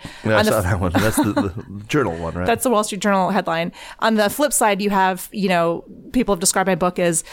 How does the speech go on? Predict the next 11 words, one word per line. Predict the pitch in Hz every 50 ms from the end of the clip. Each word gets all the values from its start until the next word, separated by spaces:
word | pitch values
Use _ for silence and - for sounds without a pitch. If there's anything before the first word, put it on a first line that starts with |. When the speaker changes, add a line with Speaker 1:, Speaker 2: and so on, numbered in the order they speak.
| - - -
Speaker 2:
Little | 208 220 226
Soldiers | - - 226 226 196 214 208 202
unveils | - 202 196 185 208 208 208 208 196
the | 190 214
draconian | 185 - 240 254 - - - 254 262 247 240 214 202 202
system | - - 247 - - - 226 208 190
of | 180 165
the | 185
Chinese, | 185 - 190 190 190 196 208 202 190 180 180 180 185 -
you | - 202 190
know. | 180 180 185 196